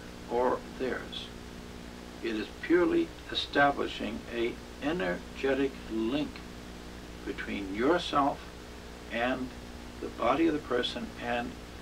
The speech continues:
my other hand. And once that energy flows, I then start breathing. Please note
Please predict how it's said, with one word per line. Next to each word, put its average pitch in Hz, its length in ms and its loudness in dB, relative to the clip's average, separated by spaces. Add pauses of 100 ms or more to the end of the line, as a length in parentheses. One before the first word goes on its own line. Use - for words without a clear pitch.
(260)
my 107 180 0
other 135 220 2
hand. 98 360 -4
And 104 160 -4
once 175 300 4
that 165 220 4
energy 143 400 0
flows, - 760 -2 (1200)
I 135 300 8 (360)
then 123 320 0 (140)
start 107 420 0 (280)
breathing. 113 320 -2 (1600)
Please 165 380 6 (100)
note 120 320 0